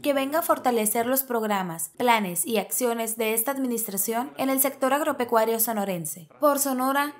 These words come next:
participaron los diputados federales María Dolores del Río, secretario de la Mesa Directiva del Congreso de la Unión, así como el secretario de la Comisión de Presupuesto, Jesús Alberto Cano Vélez.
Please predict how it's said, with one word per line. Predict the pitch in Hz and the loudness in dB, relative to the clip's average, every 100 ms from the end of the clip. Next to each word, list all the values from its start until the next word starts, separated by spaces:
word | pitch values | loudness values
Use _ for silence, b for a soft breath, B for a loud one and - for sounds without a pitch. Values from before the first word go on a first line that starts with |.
| - | -4
participaron | 311 320 311 330 311 302 359 | -2 0 -2 -2 0 0 -2
los | 403 | -2
diputados | 339 269 269 269 254 277 | -4 -4 0 4 4 4
federales | 311 262 233 214 196 180 - 247 | 0 0 2 2 0 -2 -4 -2
María | 254 262 247 | 0 4 4
Dolores | 233 226 233 269 | 6 2 2 2
del | 254 220 | 0 0
Río, | 233 240 262 | 0 0 -2
secretario | - 294 277 262 269 262 302 | -2 -2 2 2 4 4 4
de | 349 | 4
la | 277 | 2
Mesa | 240 247 294 | 2 2 0
Directiva | 302 262 226 - 240 208 185 | 0 -2 -2 -2 -2 0 0
del | 214 | -2
Congreso | 214 220 233 226 247 | -4 0 2 2 0
de | 226 | 0
la | 202 | 0
Unión, | 202 202 247 - | -2 -4 -4 -2
así | 262 311 | -2 0
como | 339 381 | 0 0
el | |
secretario | 320 262 240 247 254 | 0 0 2 4 4
de | 277 | 4
la | 269 247 | 2 0
Comisión | 233 226 214 233 233 | -2 0 2 2 0
de | |
Presupuesto, | 247 247 240 214 220 214 262 262 - | -2 -2 -4 -2 -2 -2 -4 -6 -6
Jesús | 277 277 254 | -4 -2 0
Alberto | 226 226 247 262 302 294 | 0 0 0 0 -2 0
Cano | 240 233 | 0 0
Vélez. | 220 185 165 - - | -2 -4 -6 -10 -14